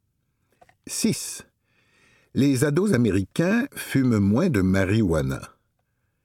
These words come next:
Parlant d'abus, le pourcentage d'adolescents américains déclarant consommer de la marijuana a chuté de manière importante ces dernières années. Ce taux est passé de vingt-trois virgule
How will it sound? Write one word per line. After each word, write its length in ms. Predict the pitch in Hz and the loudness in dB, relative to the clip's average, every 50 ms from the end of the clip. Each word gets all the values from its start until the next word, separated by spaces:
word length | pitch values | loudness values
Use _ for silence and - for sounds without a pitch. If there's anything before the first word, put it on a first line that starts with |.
| _ _ _ _ _ _ _ _ _ _ _ _ _ _ _ _ _ _ _ - - | _ _ _ _ _ _ _ _ _ _ _ _ _ _ _ _ _ _ _ -8 -4
Parlant 320 | 139 135 127 123 127 123 | -2 0 0 2 0 0
d'abus, 460 | 90 80 69 67 62 - - - - _ _ _ _ _ _ _ _ _ - - - - | 0 0 -2 -4 -6 -8 -12 -12 -14 _ _ _ _ _ _ _ _ _ -20 -20 -10 -4
le 140 | - 139 143 | -4 -2 -2
pourcentage 640 | - 233 - - - 190 175 - - 240 202 110 | -2 -4 -2 -2 -2 -2 -2 -2 -2 -2 -2 -2
d'adolescents 580 | 95 95 82 85 85 80 80 78 - - 156 120 | -2 -2 -2 0 0 0 -2 -2 -2 -2 -2 0
américains 560 | 87 80 73 73 90 107 - - 156 170 202 - - - - _ - | 0 0 0 0 -2 -2 -2 -2 -4 -4 -4 -6 -10 -16 -18 _ -6
déclarant 680 | 90 90 110 101 - - 117 104 101 92 120 147 110 - | -4 -2 -2 -2 -2 -2 0 0 0 0 0 0 -2 -2
consommer 640 | - - 76 - - - 80 78 92 107 110 82 | -4 -6 -6 -4 -4 -4 -2 0 0 0 0 0
de 160 | 71 71 73 | 0 -2 -2
la 180 | 71 69 69 67 | -2 -2 -4 -2
marijuana 840 | 73 78 80 78 85 90 82 73 73 73 85 101 107 117 127 123 123 - - - _ _ _ _ _ _ _ - | -2 -4 -2 -2 -2 -2 -2 -2 -2 -2 0 0 0 0 0 -2 -4 -8 -14 -20 _ _ _ _ _ _ _ -4
a 100 | 123 127 | -2 -2
chuté 480 | - - - 156 143 - 170 170 156 | -2 -2 -2 -2 -2 -2 -2 0 0
de 120 | 107 101 101 | 0 0 0
manière 440 | 95 98 95 101 107 104 95 82 113 | 2 2 2 2 0 0 0 0 0
importante 640 | 156 151 - 131 110 - _ - 127 135 131 131 131 | -2 -2 -2 -4 -4 -4 _ -2 -2 0 0 -2 -4
ces 200 | - - - 76 | -4 -4 -4 -2
dernières 520 | 71 87 82 82 82 80 78 73 - - | -2 -2 -2 -2 -2 -2 -4 -4 -6 -8
années. 400 | 71 62 60 58 - - - - _ _ _ _ _ _ _ _ _ _ _ _ _ _ _ _ _ _ | -8 -6 -6 -8 -12 -14 -16 -20 _ _ _ _ _ _ _ _ _ _ _ _ _ _ _ _ _ _
Ce 220 | - - - - - - _ _ | -14 -8 -4 -4 -4 -4 _ _
taux 260 | - 135 151 190 - - _ _ _ _ _ _ _ _ _ _ _ _ | -2 -2 -2 -2 -6 -12 _ _ _ _ _ _ _ _ _ _ _ _
est 100 | - 123 | -4 -4
passé 480 | - - 139 143 151 139 - - 131 101 | -2 -2 -4 -4 -4 -4 -4 -4 -4 -2
de 140 | 78 82 80 | -2 -4 -4
vingt-trois 580 | 73 85 117 143 - - - - 90 85 80 | -2 -2 -4 -4 -6 -6 -6 -4 -4 -4 -2
virgule 500 | 78 90 87 - 85 80 - 80 73 - | -4 -4 -6 -6 -6 -6 -6 -4 -4 -6